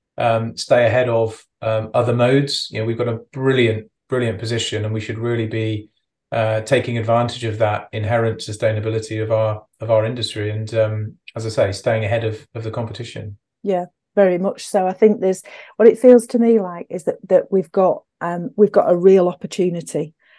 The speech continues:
Speaker 2: ahead of us. Um, I think that I don't keep it, I, this isn't a secret that I, I'm very passionate about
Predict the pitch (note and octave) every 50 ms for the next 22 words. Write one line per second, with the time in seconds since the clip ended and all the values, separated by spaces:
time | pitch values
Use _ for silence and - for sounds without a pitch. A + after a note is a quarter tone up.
0 | - _ - E3 D#3+ E3 F#3+ E3 F3 D#3+ E3 D#3+ D#3 - - - - - _ _
1 | _ _ _ _ _ - - - F#3+ F#3 F3+ F3+ F3 E3+ E3+ E3+ - - _ _
2 | _ _ _ - F3+ F3+ - - G3+ G3 F#3 - G#3+ F#3 F3+ F3 D#3 - - -
3 | - - _ _ _ _ - - F3+ F3+ F#3+ F#3 F3+ F#3 - - F#3+ D#3+ D#3+ -
4 | F#3 F3 - - F3 F3+ E3+ - - - - - F#3 F3+ - - F#3+ - F#3 -
5 | - D3+ - - F3 F3+ D#3 - F#3 F#3 - F3+ F#3 - E3 E3+ E3+ F3 - -
6 | F3 F3+ F3+ E3 - F3+ F3 F3+ F3+ - - G3 F#3 - - - E3 D#3 - -
7 | D#3 D#3+ D#3+ D#3 D#3 - -